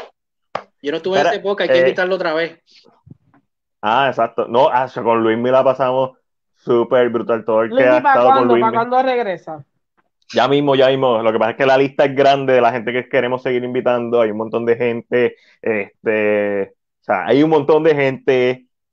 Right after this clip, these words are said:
Speaker 2: que queremos invitar, pero todos los invitados que ya han
Speaker 1: Sí, a mí,
Speaker 2: estado,
Speaker 1: a mí.
Speaker 2: queremos que vuelvan.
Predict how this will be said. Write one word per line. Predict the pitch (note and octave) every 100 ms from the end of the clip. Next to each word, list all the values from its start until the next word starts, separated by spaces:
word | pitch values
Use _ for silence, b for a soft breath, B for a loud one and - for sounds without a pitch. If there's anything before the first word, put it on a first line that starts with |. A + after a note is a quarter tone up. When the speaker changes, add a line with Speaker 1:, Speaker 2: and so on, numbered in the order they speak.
| _
Speaker 2:
que | G2
queremos | A2 G#2 A#2
invitar, | B2 A#2+ B2 A#2+ A#2 - _ -
pero | C#3+ F3 C#3+ B2+ B2 -
todos | C3 D#3
los | D#3+ E3
invitados | D3 D3 C#3+ C#3+ C3+ B2+ B2+ B2+ _ -
que | A2 G#2
ya | G2+ A2 A#2+
han | B2+
Speaker 1:
Sí, |
a | D#3+
mí, | A#2+
Speaker 2:
estado, | A2 A2
Speaker 1:
a | A2
mí. | C3 _ _ -
Speaker 2:
queremos | A2 A#2 C3
que | D3+
vuelvan. | B2+ B2 A#2 B2 A#2+